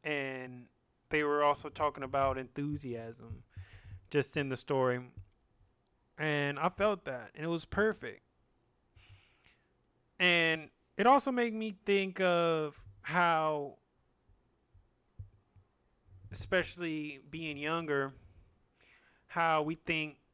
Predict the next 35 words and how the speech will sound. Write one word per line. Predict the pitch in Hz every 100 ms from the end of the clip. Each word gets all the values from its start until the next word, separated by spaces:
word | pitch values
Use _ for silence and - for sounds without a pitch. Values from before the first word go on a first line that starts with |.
| _ _ _ -
things | 180 170 170
are |
supposed | 156 - 185 180 170
to | 147
be, | 131 107 - - _ _ - _ _ _ _ _ _ _ _ _ _ _ -
or | 151 151
how | 147 160
we | 160 170 151 -
put | 175 139
dates | 151 180 175 -
on | 139 131
things, | 143 139 127 117 107 101 98 -
and | - 135 131 127 123 120 120 -
it's | 156 143 - -
only | 151 165 156 143
a | 131
letdown. | 135 156 - 131 117 - _ _ _ _ _ _ _ _ _ _ _ _ _ 127
Like, | 147
"Oh, | 165 165
I'm | 180
gonna | 175 170
get | 151 160 160 143
married | 170 170 170 165 160 151
by | 120 - 117 -
twenty-five. | 233 214 - 196 208 180 156 135 135
I'm | 170
gonna | 165
have | 165 165 165
my, | 170
I'm | 165 160 165
gonna | 185
have | 170 165
my | 170
house | 147 151 175 175 156 -
by | 135